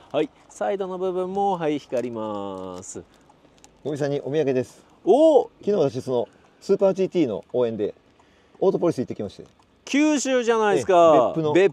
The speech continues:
Speaker 1: 別府だ。
Speaker 2: 二十四時間前の今頃、僕まだ別府の温泉使ってましたよ。
Speaker 1: なるほど。
Speaker 2: <laughs>
Speaker 1: 行きたいよね。ちょっと色々と企画考えてますので、いつか必ず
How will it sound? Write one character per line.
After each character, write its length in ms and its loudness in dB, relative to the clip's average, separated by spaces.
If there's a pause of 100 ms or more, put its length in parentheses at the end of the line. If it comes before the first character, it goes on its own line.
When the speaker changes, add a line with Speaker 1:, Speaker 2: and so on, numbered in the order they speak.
Speaker 1:
別 160 -2
府 80 2
だ。 460 4
Speaker 2:
二 180 0
十 80 0
四 140 2
時 80 -4
間 120 4
前 120 2
の 60 0
今 120 2
頃、 140 4
僕 240 0
ま 100 2
だ 220 4
別 220 -2
府 60 -2
の 100 4
温 60 0
泉 160 -4
使 140 -10
っ 60 -4
て 80 -2
ま 80 -6
し 20 -14
た 80 -10
よ。 80 -12 (320)
Speaker 1:
な 240 -2
る 80 4
ほ 240 4
ど。 720 4
Speaker 2:
<laughs> 20 -
Speaker 1:
行 160 -8
き 120 -20
た 240 0
い 80 0
よ 160 -2
ね。 800 -6 (540)
ち 80 -2
ょ 40 4
っ 40 -12
と 100 0
色 300 2
々 120 -2
と 120 -6
企 140 -18
画 120 -2
考 300 -8
え 40 0
て 80 -2
ま 140 -6
す 80 -10
の 140 -8
で、 280 -4 (600)
い 100 -8
つ 80 -18
か 420 0
必 80 -10 (220)
ず 400 -4